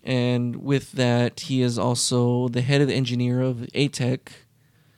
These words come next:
which is, like, a club or, like, a department inside their company. But at the same time, the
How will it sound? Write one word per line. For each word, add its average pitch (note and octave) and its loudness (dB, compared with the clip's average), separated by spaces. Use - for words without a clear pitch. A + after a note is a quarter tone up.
which C3 -2
is, A#2 -2
like, A#2 -2
a A#2 0
club C3+ 2
or, B2 2
like, B2 -2
a B2 -4
department D3+ 2
inside B2 -2
their B2 -4
company. B2+ -4
But - -4
at C3 0
the C3+ -2
same B2+ -2
time, B2 -2
the B2 0